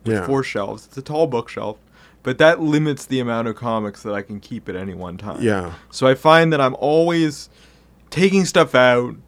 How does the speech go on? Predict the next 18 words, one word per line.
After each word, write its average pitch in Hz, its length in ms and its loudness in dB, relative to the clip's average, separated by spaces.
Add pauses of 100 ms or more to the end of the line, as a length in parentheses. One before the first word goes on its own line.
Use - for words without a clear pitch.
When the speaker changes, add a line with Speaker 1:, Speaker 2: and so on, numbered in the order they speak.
(540)
Speaker 1:
and 110 560 -6
buying 170 400 4
more, 123 540 0 (240)
and 113 120 -4
then 117 120 -2
taking 156 480 -2 (340)
stuff 147 320 0
out 120 380 2
and 123 140 -6
then 120 140 -4
bu-, 127 240 -2
and 123 140 -4
then 120 120 -4
buying 135 360 0
more 110 260 -4
kind 110 160 -8
of 110 80 -8
thing. 117 220 -8